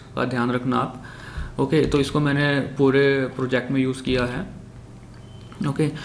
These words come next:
अब ये इतना तो हो चुका है। अब कुछ और चीज़ें देख लेते हैं। अब इसमें animations है थोड़ी सी, ठीक है। अगर मैं इसको refresh करूँ तो आप देख सकते हैं ये कैसे, ये left से आ रहा है, ये right से आ रहा है, तो ये कैसे कर सकते हैं आप। तो इस video को pause कीजिए और animation लगाने की कोशिश कीजिए इसमें।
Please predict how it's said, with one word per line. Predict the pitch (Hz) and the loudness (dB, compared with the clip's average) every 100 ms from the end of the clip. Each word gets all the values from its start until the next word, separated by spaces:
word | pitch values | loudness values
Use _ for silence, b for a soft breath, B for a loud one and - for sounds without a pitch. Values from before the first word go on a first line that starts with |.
| B B | B B
अब | 143 | 4
ये | 170 | 4
इतना | 165 175 175 | 4 4 4
तो | 180 | 4
हो | 151 | 4
चुका | 131 131 | 2 0
है। | 143 190 - - | 0 -2 -8 -2
अब | 143 147 151 | 0 0 0
कुछ | 165 165 | 2 4
और | 156 | 2
चीज़ें | 156 156 | 2 0
देख | 143 139 | 2 2
लेते | 117 135 | 0 0
हैं। | |
अब | 139 165 | 2 2
इसमें | 165 180 | 4 4
animations | 170 160 143 156 139 | 6 4 4 0 0
है | 113 | 0
थोड़ी | 110 104 | 0 0
सी, | 104 | -2
ठीक | 104 156 | 0 0
है। | |
अगर | 160 131 | 2 4
मैं | 139 | 4
इसको | 135 139 | 2 4
refresh | 131 123 139 | 4 2 -2
करूँ | - 123 156 B B B | 0 0 0 B B B
तो | 147 | -2
आप | |
देख | 147 147 | 2 2
सकते | 147 139 147 | 2 -2 0
हैं | |
ये | 143 | 0
कैसे, | 139 131 139 139 135 135 - | 0 0 0 0 0 -2 -2
ये | 131 | 2
left | 127 123 123 | 2 0 -2
से | - 131 | -4 -2
आ | 123 | 0
रहा | 123 | 2
है, | 123 | 2
ये | 123 | 2
right | 120 117 117 | 0 0 -2
से | 131 | -4
आ | 120 | -2
रहा | 117 | 0
है, | 117 117 B B B - | -2 -2 B B B 0
तो | |
ये | 190 | 2
कैसे | 175 165 | 4 2
कर | 160 | 0
सकते | 135 113 - | 0 -2 0
हैं | 107 | -2
आप। | 107 - | -2 0
तो | 139 131 127 120 - | 4 6 4 2 -2
इस | 117 | 0
video | 147 151 | 4 4
को | |
pause | 151 143 139 | 6 4 4
कीजिए | 147 143 156 | -2 -2 2
और | 151 | 4
animation | 139 139 139 135 | 4 4 2 2
लगाने | 139 135 131 | 2 4 2
की | 127 | 0
कोशिश | 131 131 135 | -4 -4 -2
कीजिए | - 123 120 | 0 2 2
इसमें। | 120 131 | 2 0